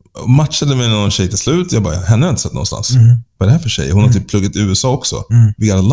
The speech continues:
Speaker 1: lot of things in common."
Speaker 2: Mhm.
Speaker 1: Eh, och hon bara, "Ja, men vi kanske kan gå på en promenad," typ. Jag bara, "Ah, nice." Klockan var typ elva. Det är inte som att jag har ett jobb att vakna till
Speaker 2: Mm.
Speaker 1: på det sättet, så här.
Speaker 2: Mm.
Speaker 1: Eh,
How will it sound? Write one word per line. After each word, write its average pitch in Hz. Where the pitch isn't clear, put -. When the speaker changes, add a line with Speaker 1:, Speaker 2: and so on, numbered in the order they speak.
Speaker 1:
lot 107
of -
things 95
in 95
common." 131
Speaker 2:
Mhm. 120
Speaker 1:
Eh, 82
och -
hon 113
bara, 98
"Ja, 165
men 175
vi 165
kanske 170
kan 180
gå 190
på 185
en 113
promenad," 87
typ. -
Jag -
bara, -
"Ah, 233
nice." 240
Klockan 113
var 101
typ -
elva. 87
Det 110
är -
inte 107
som 117
att 104
jag 101
har 95
ett -
jobb 101
att 90
vakna 87
till 90
Speaker 2:
Mm. 120
Speaker 1:
på 98
det 90
sättet, 113
så -
här. -
Speaker 2:
Mm. 110
Speaker 1:
Eh, 78